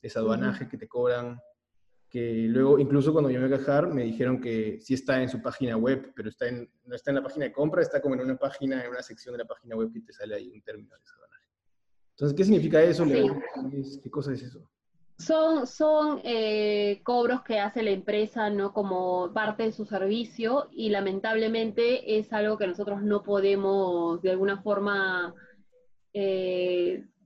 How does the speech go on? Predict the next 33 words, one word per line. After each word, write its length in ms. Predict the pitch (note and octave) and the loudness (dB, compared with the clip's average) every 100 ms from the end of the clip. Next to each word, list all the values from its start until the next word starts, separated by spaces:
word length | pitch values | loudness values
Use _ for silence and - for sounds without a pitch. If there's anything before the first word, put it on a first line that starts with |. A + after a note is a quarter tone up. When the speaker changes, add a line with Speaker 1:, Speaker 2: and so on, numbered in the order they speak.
| _ _ _ - - _ - - - - | _ _ _ -20 -20 _ -20 -20 -20 -8
Speaker 2:
no 200 | - B3+ | 2 4
le 120 | D#4 D4+ | 4 2
podemos 260 | D4+ D#4 | 2 4
decir 320 | D#4 C#4+ D#4+ | 2 2 2
nada, 360 | E4 G4 E4 C4 | 4 2 0 0
pues 120 | C#4 | 4
no, 120 | D4 | 4
ellos 240 | D#4+ D#4+ D#4 | 4 4 4
nos 180 | C#4+ C#4 | 2 2
tienen, 380 | D#4+ D#4+ D4+ | 2 2 2
de 80 | C4 | 2
alguna 380 | B3+ C4+ C#4+ C#4+ | 2 2 2 2
forma 260 | D4+ D4 C#4+ | 2 2 2
ahí 160 | C#4+ | 4
nos 160 | C#4 C4+ | 2 2
tienen, 260 | C#4+ C#4+ | 2 4
ellos 300 | C#4 C#4 C#4 | 4 4 2
tienen 220 | D4 C#4+ C#4 | 2 2 2
la 100 | B3+ | 0
sartén 340 | A3+ G#3+ C4+ | -2 0 0
por 120 | C4 | 2
el 100 | A#3+ | 2
mango 380 | B3 D4 A#3+ G3+ | 2 2 2 2
y 80 | G3 | 0
si 120 | G#3+ | 0
no 120 | A3 | 0
les 160 | C4 C4 | 0 0
pagas, 420 | D4+ D4 D4 D4 | 0 2 2 0
pues 220 | B3+ A3 G#3 | -2 -2 -2
no 200 | A#3 A#3+ | -2 0
retiras 400 | A#3+ B3+ B3 B3 | -2 -2 -4 -4
tu 80 | A3+ | -6
mercadería, 680 | G3 F#3+ G3 A3 C4+ F#3 | -6 -2 -2 0 0 -2